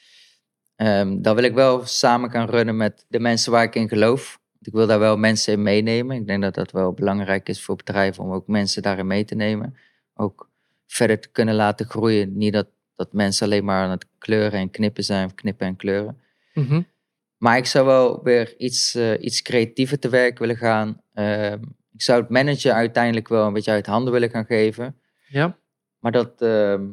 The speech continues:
Speaker 1: ja, dat is ook, dat is lastig.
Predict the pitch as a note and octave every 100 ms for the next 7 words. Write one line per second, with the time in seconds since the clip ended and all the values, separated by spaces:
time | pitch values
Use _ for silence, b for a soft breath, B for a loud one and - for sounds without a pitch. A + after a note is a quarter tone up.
0 | G2+ _ _ _ _ _ _ _ - B2+
1 | A#2+ B2 A#2+ C#3+ C#3 A2+ B2 B2 A#2 B2
2 | B2 - D#3